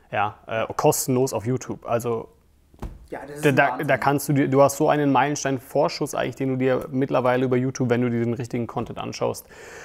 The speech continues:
Speaker 1: einholen natürlich. Aber das ist wieder ein anderes Thema. Wie sah es denn anderweitig aus? Was hast du, hast du dich direkt am Anfang auf irgendwas spezialisiert? Hast du alles gemacht? Hauptsache, es kommt Geld rein. Wie war's?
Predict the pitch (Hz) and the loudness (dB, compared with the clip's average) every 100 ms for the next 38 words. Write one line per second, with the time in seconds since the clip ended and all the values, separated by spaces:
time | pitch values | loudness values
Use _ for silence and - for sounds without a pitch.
0 | - - 143 185 139 127 107 107 - 104 | -6 0 2 2 2 2 2 -2 -2 -4
1 | 98 - 107 113 139 135 120 113 113 113 | -4 -2 2 2 0 -4 -4 -4 -4 -4
2 | 110 - 135 143 165 - - - - - | -8 -4 0 2 0 -4 -20 -20 -20 -20
3 | - - 135 170 175 165 165 - 165 156 | -20 -8 0 4 6 4 2 -2 0 2
4 | - - _ _ 147 180 170 143 131 127 | -2 -8 _ _ 2 6 6 6 4 2
5 | 120 - 151 165 143 - 156 139 147 165 | 2 4 2 2 -2 2 2 2 2 0
6 | - 147 170 151 131 143 160 - 165 156 | 2 0 2 2 0 0 -2 0 2 2
7 | 143 - 151 - 151 139 131 135 180 208 | 2 0 0 0 2 2 2 4 4 4
8 | - 190 185 - 147 - 139 190 208 - | 2 -2 -2 0 0 0 2 4 4 2
9 | - 196 190 202 - 151 - 147 131 143 | 0 2 0 -2 0 0 0 -4 -2 -2
10 | - 147 131 139 160 160 - 165 156 135 | -2 -4 -2 0 0 -2 0 2 2 0
11 | 131 117 - - - | 0 -2 -4 -10 -14